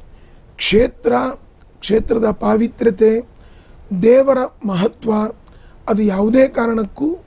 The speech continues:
ಕಡಿಮೆ ಆಗಲಿಕ್ಕೆ ಚಾನ್ಸೇ ಇಲ್ಲ. ಇಲ್ಲಿ ನಡೆದಂತಹ ಘಟನೆ ಅಂತಂದ್ರೆ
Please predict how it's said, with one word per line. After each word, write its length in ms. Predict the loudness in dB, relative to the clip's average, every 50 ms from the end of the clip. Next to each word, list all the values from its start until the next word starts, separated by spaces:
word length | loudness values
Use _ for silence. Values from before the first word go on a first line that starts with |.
| -20 -20 -20 -20 -20 -12 -4
ಕಡಿಮೆ 280 | 0 0 2 4 2 2
ಆಗಲಿಕ್ಕೆ 580 | 0 -2 -4 -4 -4 -6 -6 -8 -8 -8 -8 -8 -8
ಚಾನ್ಸೇ 460 | -6 -2 0 0 0 2 0 0 0
ಇಲ್ಲ. 220 | -2 -4 -8 -10 -14 -16 -18 -20 -20 -20 -20 -20 -20 -20 -20 -20 -20 -20 -20 -4 0
ಇಲ್ಲಿ 280 | 2 2 4 4 4 4
ನಡೆದಂತಹ 920 | 4 2 2 2 2 0 0 -2 -2 -2 -2 0 0 -2 -2 -4 -6 -8 -10 -8 -6
ಘಟನೆ 420 | -4 -2 0 2 2 2 2 2
ಅಂತಂದ್ರೆ 580 | 0 -2 -4 -6 -8 -6 -6 -4 -6 -6 -6